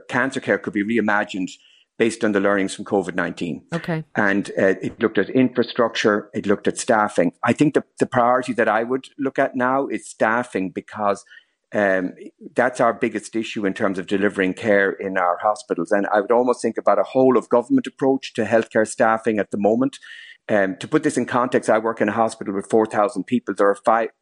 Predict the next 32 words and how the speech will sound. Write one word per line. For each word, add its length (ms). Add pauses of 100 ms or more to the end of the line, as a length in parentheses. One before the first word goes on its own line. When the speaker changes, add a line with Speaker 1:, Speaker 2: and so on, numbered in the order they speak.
(140)
Speaker 1:
four 160
thousand 320
people. 260
There 140
are 60
five 340
hundred 280
vacancies 520
today. 360 (580)
And 220
Speaker 2:
Okay. 180
Speaker 1:
so 340
we 140
can't 360
Speaker 2:
So 120
more 180
Speaker 1:
deliver 60
Speaker 2:
than 80
Speaker 1:
care 240
without 140
Speaker 2:
ten 100
percent 220
of 100
the 60
Speaker 1:
people. 80
Speaker 2:
staff 480
are, 260
are, 280
those 260
roles 340
aren't 220
filled. 460